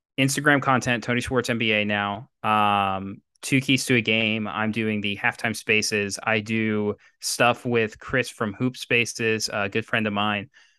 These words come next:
I am working, working, working at getting a movie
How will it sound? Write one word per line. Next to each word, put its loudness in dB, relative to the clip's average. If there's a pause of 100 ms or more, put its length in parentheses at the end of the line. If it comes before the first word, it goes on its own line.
(120)
I 2
am 0
working, 2
working, 0
working 0
at -2
getting 2
a -6 (500)
movie 2